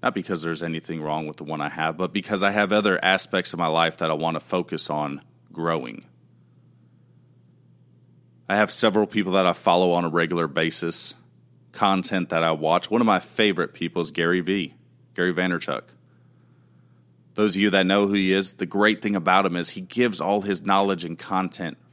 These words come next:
for free. So if you're looking for somebody to kinda get going with, he's a great person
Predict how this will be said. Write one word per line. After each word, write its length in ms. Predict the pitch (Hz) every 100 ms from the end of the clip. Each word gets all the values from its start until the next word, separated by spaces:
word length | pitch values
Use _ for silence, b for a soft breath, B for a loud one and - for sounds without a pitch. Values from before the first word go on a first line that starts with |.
| _
for 260 | - 82
free. 500 | 73 - 82 73 - _ _ _ _ _ _ _ _ _ _ _ b b b b _ _ _ _ _ _ _ _ _ _ _ _ _ _ -
So 200 | - 104
if 120 | -
you're 120 | 104
looking 560 | 95 110 131 123 110 92
for 180 | 95
somebody 600 | 90 98 87 82 80 80 80
to 160 | 82
kinda 340 | - 98 92 82
get 420 | 71 98 - -
going 380 | 107 101 87 80
with, 300 | 78 78 -
he's 180 | 95
a 60 | 85
great 420 | - 90 101 -
person 560 | - 98 - 78 71